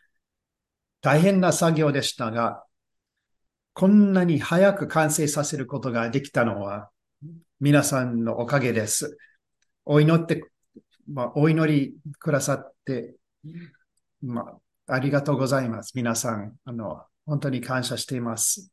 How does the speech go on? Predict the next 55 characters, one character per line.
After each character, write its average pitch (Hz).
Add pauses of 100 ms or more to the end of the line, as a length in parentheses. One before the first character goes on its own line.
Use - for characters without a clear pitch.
(240)
サ 131
ポ 127
ー 120
ト 110
を -
感 120
じ 107
て 120
い 117
ま 117
す。 -
み-、 131 (300)
エ 139
ム 123
ジ 135
ェ 131
ー -
シ 139
ー 127
エ -
フ -
の 123
皆 117
さ 113
ん -
の 107
か-、 135 (300)
サ -
ポ 127
ー 113
ト 110
を 107
感 117
じ 113
た-、 113 (320)
感 147
謝 143
し -
て 139
い 127
ま 120
す。 - (1700)
壁 151
紙 156
を 113 (260)
剥 135
が 131
し、 - (1700)
紙 147
や 147
す -
り 123
を 104
か 110
け、 -